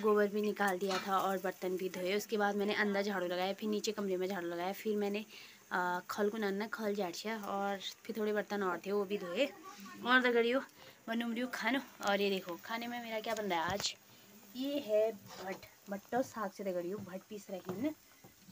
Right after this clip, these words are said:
आ, मिक्सी में। और ये मैं हल रहा है गोभी, आ, फूल गोभी डाली है इसमें guys। और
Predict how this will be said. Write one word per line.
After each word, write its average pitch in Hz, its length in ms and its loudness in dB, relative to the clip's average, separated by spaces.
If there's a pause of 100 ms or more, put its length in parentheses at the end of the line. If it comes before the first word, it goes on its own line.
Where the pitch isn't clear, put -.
(160)
आ, 185 160 0
मिक्सी 196 400 -6
में। 196 80 2
और 202 640 2 (580)
ये 226 180 2
मैं 240 140 2
हल 185 160 -6
रहा 185 200 -4
है 190 140 0 (680)
गोभी, 190 340 -4 (800)
आ, 185 340 0 (380)
फूल 233 180 2
गोभी 202 260 2
डाली 175 320 0
है 165 60 -2
इसमें 170 360 2 (140)
guys। 196 320 4 (680)
और 214 560 4